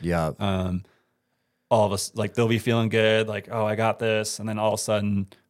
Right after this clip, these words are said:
Speaker 2: we'll add a, you know, a little bit of intensity to the test. And they're like, "Oh, yep, this is, this is hard now."
Speaker 1: It happens fast.
Speaker 2: Yeah.
Speaker 1: Yeah.
Speaker 2: And then you'll see changes in how they breathe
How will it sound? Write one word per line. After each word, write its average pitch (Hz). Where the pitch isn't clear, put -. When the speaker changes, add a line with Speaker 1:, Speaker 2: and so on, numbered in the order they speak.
Speaker 2:
we'll 98
add 95
a, 98
you 107
know, 95
a 95
little 101
bit 104
of 101
intensity 110
to -
the 107
test. 110
And 101
they're 101
like, 104
"Oh, 151
yep, 131
this 120
is, 113
this 113
is 107
hard 101
now." 98
Speaker 1:
It 104
happens 90
fast. 85
Speaker 2:
Yeah. 101
Speaker 1:
Yeah. 85
Speaker 2:
And 110
then 107
you'll 127
see 131
changes 113
in 110
how 110
they 104
breathe 107